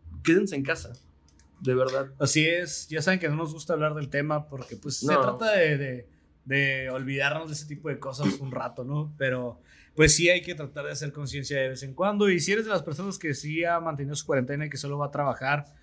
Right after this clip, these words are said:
Speaker 2: y de vuelta a sus casas, qué chingón. Felicidades, gracias por, por echar la mano, güey. Este,
Speaker 1: Ujú.
Speaker 2: sigan haciéndolo. Este, próximamente habrá una vacuna, estoy seguro de ello. Porque, pues,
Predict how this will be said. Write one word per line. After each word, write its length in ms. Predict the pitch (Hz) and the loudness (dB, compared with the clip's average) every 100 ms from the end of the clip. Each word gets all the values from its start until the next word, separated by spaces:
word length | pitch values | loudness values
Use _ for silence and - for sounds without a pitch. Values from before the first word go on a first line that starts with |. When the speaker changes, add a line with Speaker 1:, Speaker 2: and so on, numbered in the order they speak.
| - - | -20 -8
Speaker 2:
y 40 | 131 | -2
de 60 | 127 | 0
vuelta 260 | 135 139 | 0 0
a 40 | 143 | -2
sus 120 | 127 | -2
casas, 320 | 156 160 156 | -2 -2 -2
qué 100 | 151 | -4
chingón. 440 | - 160 170 175 - - | -10 -8 -10 -10 -14 -10
Felicidades, 480 | 139 123 143 143 143 | -6 -4 -4 -4 -4
gracias 280 | 143 139 139 | -6 -6 -6
por, 300 | 147 131 123 _ _ _ _ | -6 -6 -8 _ _ _ _
por 100 | 131 | 2
echar 220 | 123 139 | 4 2
la 100 | 135 | 0
mano, 320 | 135 147 156 175 | 2 2 2 -2
güey. 220 | 180 180 - _ | -4 -8 -12 _
Este, 640 | 127 - - 120 113 107 95 _ _ - | -12 -12 -10 -10 -10 -12 -16 _ _ -6
Speaker 1:
Ujú. 200 | 127 123 | -4 -2
Speaker 2:
sigan 200 | 135 143 | 0 2
haciéndolo. 460 | 135 143 156 160 - _ _ _ - _ _ _ | 2 0 -4 -6 -12 _ _ _ -20 _ _ _
Este, 260 | 123 - 123 | -8 -2 -2
próximamente 600 | 123 131 151 131 131 127 | -2 -4 -2 -2 -2 -2
habrá 160 | 139 135 | -4 -4
una 300 | 139 139 127 | -4 -6 -6
vacuna, 500 | 120 - 131 143 143 - _ - | -6 -4 -2 0 -2 -8 _ -10
estoy 180 | - | -4
seguro 340 | 117 131 127 123 | -2 -2 -4 -4
de 140 | 120 | -6
ello. 180 | 131 135 - _ _ _ _ _ _ - _ - | -6 -8 -12 _ _ _ _ _ _ -20 _ -4
Porque, 500 | 120 113 113 104 101 - _ _ | -4 -2 -8 -10 -14 -20 _ _
pues, 300 | 117 98 - | -12 -12 -12